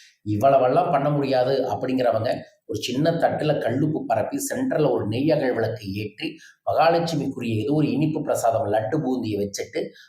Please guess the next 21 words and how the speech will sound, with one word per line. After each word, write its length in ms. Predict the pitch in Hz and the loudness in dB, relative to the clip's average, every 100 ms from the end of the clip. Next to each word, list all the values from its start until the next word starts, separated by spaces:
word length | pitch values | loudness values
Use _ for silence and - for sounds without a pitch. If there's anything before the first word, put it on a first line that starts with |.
| _ | _
மகாலட்சுமி 680 | 110 127 160 143 - 123 101 | 0 2 4 2 0 -2 -2
அஷ்டகம், 540 | 98 - 143 147 - - - - | -2 -2 0 0 -2 -10 -18 -2
கனகதார 480 | 127 147 156 135 - - | 2 4 4 4 4 0
சோஸ்திரம் 480 | 120 123 - 143 - - _ _ _ _ - _ _ _ _ _ | -2 -2 -2 -4 -4 -12 _ _ _ _ -20 _ _ _ _ _
இதைய 460 | 123 139 135 143 98 | 0 4 4 2 -2
கண்டிப்பாக 920 | - 127 156 170 - 107 - 147 - - | -2 0 0 0 2 0 2 -2 -4 0
படியுங்க. 500 | 117 113 113 98 - - _ _ _ 117 | 0 2 0 -2 -2 -8 _ _ _ 0
படிச்சுட்டு 460 | 143 165 151 160 165 | 2 2 0 0 0
மனமாற 800 | 113 123 151 139 110 127 - 98 | 2 2 2 2 4 2 2 0
வேண்டிக் 460 | 120 151 160 - | 2 2 2 -2
கொள்ளுங்கள். 500 | 104 92 90 90 - _ - - _ | -4 -4 -6 -8 -16 _ -20 -20 _
அன்றைய 520 | 104 117 117 110 117 | -4 0 0 2 2
தினத்துல 260 | 151 156 165 | 2 2 0
இதை 240 | 131 113 | 0 2
எந்த 360 | 113 147 165 147 | 2 4 4 4
ஒரு 180 | 127 | 2
வீட்டுல 260 | 123 139 139 113 | 0 0 0 2
செய்யறாங்களோ 500 | 113 120 113 123 139 | 4 4 4 2 2
அது 240 | - 101 | 2 0
நல்லபடியாக 720 | 98 117 139 123 123 123 - | -2 0 0 2 2 2 2
அமையும். 440 | 104 98 104 - | 0 0 -4 -6